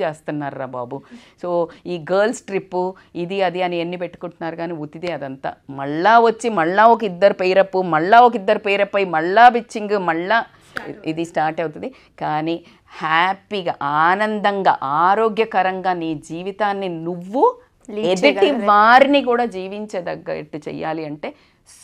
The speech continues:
Speaker 1: stop that gossiping. పక్క వాళ్ళ జీవితాల్లో ఇంటర్ఫియర్ కాకండి. పక్క వాళ్ళ క్యారెక్టర్ని వేలెత్తి చూపే అధికారం నీకెవరిచ్చారు?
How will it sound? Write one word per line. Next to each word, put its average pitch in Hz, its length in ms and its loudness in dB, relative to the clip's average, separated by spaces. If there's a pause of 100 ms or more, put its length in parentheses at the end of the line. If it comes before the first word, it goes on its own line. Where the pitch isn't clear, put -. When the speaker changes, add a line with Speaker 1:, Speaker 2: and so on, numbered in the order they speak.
(440)
Speaker 1:
stop 185 240 2 (120)
that - 240 -4 (240)
gossiping. - 500 -12 (1000)
పక్క 180 200 -2
వాళ్ళ 208 240 2
జీవితాల్లో 165 680 -6
ఇంటర్ఫియర్ 196 600 -8
కాకండి. 196 440 -6
పక్క 190 300 -8
వాళ్ళ 165 300 -2
క్యారెక్టర్ని 156 640 -8
వేలెత్తి 196 680 -8
చూపే 208 600 -10
అధికారం 175 760 -10
నీకెవరిచ్చారు? 170 1000 -6